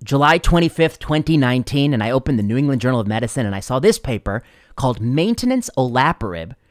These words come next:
for Germline braca Mutated Metastatic Pancreas Cancer. That's a lot there. But I remember, of course, germline braca mutations, that's what people like Angelina Jolie suffer from.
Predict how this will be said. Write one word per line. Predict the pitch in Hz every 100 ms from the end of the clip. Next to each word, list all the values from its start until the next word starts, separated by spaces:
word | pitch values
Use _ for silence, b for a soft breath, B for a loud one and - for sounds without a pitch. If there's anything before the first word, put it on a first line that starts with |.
| _ _
for | - 131
Germline | 104 120 220 240 233 202 131
braca | 123 135 156 139
Mutated | 113 113 135 - 117 117 110 -
Metastatic | 107 120 127 - 104 104 -
Pancreas | 107 104 92 85
Cancer. | - 87 82 - 73
That's | 170 -
a |
lot | 156 151 131
there. | 113 85 80 b b b b b
But | -
I |
remember, | 175 208 226
of | -
course, | - 165
germline | 113 165 190 165
braca | 127 139 135
mutations, | 123 120 123 120 131 123 110
that's | 127 143 147
what | 143 139 b b b
people | 143 139
like | 123 113
Angelina | 131 127 120 120 113
Jolie | 113 110 139
suffer | - 143 156
from. | 151 165 170 214